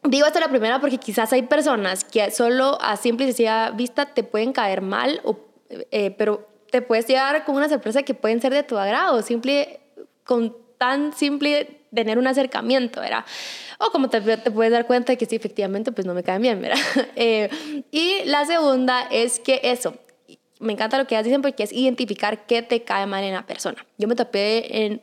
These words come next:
su momento con una persona que me toca, me tenía, o sea, tenía que estar cerca de esta persona, o sea, no podía evitarlo ni, ni lo voy a poder evitar.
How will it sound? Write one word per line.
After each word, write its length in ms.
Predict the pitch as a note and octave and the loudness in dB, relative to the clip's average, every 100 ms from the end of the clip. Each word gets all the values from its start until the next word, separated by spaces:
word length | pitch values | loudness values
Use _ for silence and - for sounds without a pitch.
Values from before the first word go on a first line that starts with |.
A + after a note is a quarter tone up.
| - | -8
su 160 | - C4 | -2 0
momento 460 | E4 B3 G#3 G#3 - - - - - | 0 -2 -4 -10 -10 -14 -16 -18 -8
con 140 | G3+ | -4
una 180 | G#3 A#3+ | -2 -4
persona 320 | A3+ G3+ G#3 | -2 -2 -2
que 140 | G#3 | -4
me 120 | G#3 G3 | -8 -6
toca, 540 | G3 - G#3+ A3 - A#3+ | -10 -6 -4 -4 -4 -4
me 140 | G#3 | -4
tenía, 360 | G3 F#3 G#3 - | -2 -4 -4 -4
o 60 | G#3 | -4
sea, 280 | G#3 F3 - _ _ _ _ | -4 -6 -10 _ _ _ _
tenía 240 | D4 E4+ F4+ | 2 2 2
que 60 | |
estar 180 | D#4+ D4 | 2 2
cerca 200 | C#4+ C4+ | 0 0
de 60 | C4 | 0
esta 200 | C4 A#3 | 0 -2
persona, 300 | F#3+ F3 - | -4 -6 -2
o 20 | |
sea, 180 | G#3+ G#3+ | -2 0
no 220 | A3+ A#3 | -2 0
podía 240 | A#3+ B3 | 2 2
evitarlo 460 | A3+ - G#3+ B3 B3 | 0 0 0 2 2
ni, 440 | A#3 F#3+ F#3+ - | 0 -2 -6 -6
ni 140 | G3 F3+ | -6 -4
lo 140 | F3 | 0
voy 100 | F#3+ | 0
a 60 | G3 | 0
poder 140 | F3+ | -2
evitar. 320 | F#3 - - | -4 -8 -12